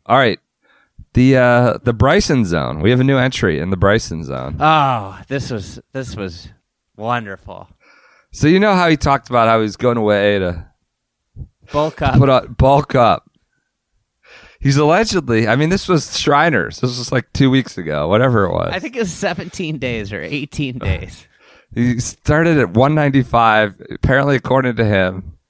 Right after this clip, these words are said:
Speaker 1: which I think these are, like, similar to the ShotLink numbers about his pace of play. We need, like, kind of an external audit on all these, this data. Uh,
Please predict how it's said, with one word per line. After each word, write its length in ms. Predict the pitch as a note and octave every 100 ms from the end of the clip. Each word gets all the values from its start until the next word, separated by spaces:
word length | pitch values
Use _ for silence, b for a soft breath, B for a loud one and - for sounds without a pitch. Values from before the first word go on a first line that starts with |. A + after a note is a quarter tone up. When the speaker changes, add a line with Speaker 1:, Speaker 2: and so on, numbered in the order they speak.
| b b
Speaker 1:
which 180 | C#3 D3+
I 80 | F#3
think 200 | A#3 F#3+
these 180 | G3 F3
are, 80 |
like, 300 | D#3 C3+ -
similar 400 | - D#3+ D#3+ D#3
to 60 | C#3
the 100 | A#2
ShotLink 680 | G#2+ - A#2+ A2 G#2+ F#2 E2+ -
numbers 540 | G2 F#2+ F2+ E2 E2 G2+
about 180 | G2+
his 120 | F#2+ -
pace 280 | A2+ G#2+
of 100 | G#2+
play. 440 | F2+ G#2 F#2+ G#2+ G#2 _ b b b
We 100 | C#3+
need, 160 | G#3+
like, 160 | F#3+ E3+
kind 220 | D#3 C#3
of 60 | B2+
an 60 |
external 460 | A2+ A2 - A#2+ F#2+
audit 460 | D2 E2+ F#2 G#2 G#2
on 180 | G#2+
all 140 | G#2+ G#2+
these, 320 | A2+ A2 - -
this 180 | G#2 -
data. 480 | G2 F#2 G#2 A2+ - _ B B B B _ _ -
Uh, 400 | A#2 G#2+ G2